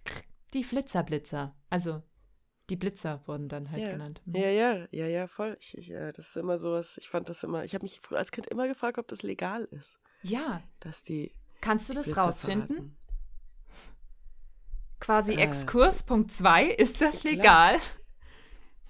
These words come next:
Speaker 2: Spontaner Exkurs. Das ist,
Speaker 1: Spontaner
Speaker 2: äh,
Speaker 1: Exkurs. Vielleicht sollten wir das umbenennen in spontaner Exkurs.
Speaker 2: Spontaner Exkurs.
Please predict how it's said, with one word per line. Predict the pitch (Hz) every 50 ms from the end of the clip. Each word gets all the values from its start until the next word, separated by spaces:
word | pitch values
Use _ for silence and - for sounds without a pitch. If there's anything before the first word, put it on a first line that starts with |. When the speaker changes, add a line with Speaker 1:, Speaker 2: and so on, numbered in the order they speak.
| - - - -
Speaker 2:
Spontaner | - - - - - 175 170 - 180 185 190 185 196 185
Exkurs. | 180 180 - - - - 185 165 147 - - -
Das | - -
ist, |
Speaker 1:
Spontaner | - - 202 214 214 - 254 269 269 226
Speaker 2:
äh, | -
Speaker 1:
Exkurs. | - - - - - 185 180 180
Vielleicht | 202 208 220 247 -
sollten | 220 226 240 240 240
wir | 220
das | 202 202 196 -
umbenennen | - 233 269 320 262 208 180 165 160 165 165
in | - - 170 170
spontaner | - - - 160 160 170 - 180 196 233 240 208 170 -
Exkurs. | - - - - - - - 151 151 151 - - - - - - _ _ _ _ - - - - - _ _ - - - _
Speaker 2:
Spontaner | - - - - 156 156 160 160 160 156 151
Exkurs. | 156 151 - - - - 160 147 -